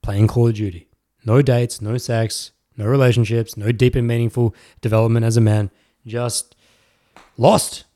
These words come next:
As lost as this guy was, essentially, just not as deleterious, just not as destructive in a mindset. I never once thought that women were, uh, not worthy of respect,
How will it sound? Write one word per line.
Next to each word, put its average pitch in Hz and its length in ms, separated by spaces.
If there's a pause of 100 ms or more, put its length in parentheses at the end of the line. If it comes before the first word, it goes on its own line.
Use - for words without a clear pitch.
(120)
As 127 140
lost 180 260
as 160 80
this 208 160
guy 165 180
was, 110 300
essentially, 139 420
just 123 160
not 135 220
as 113 340 (360)
deleterious, 123 680
just 104 120
not 117 100
as 104 80
destructive 98 540
in 101 80
a 98 40
mindset. 104 320
I 95 40
never 110 200
once 104 420
thought 104 240
that 98 120
women 98 260
were, 95 280 (420)
uh, 95 180
not 101 200
worthy 101 260
of 90 100
respect, 101 440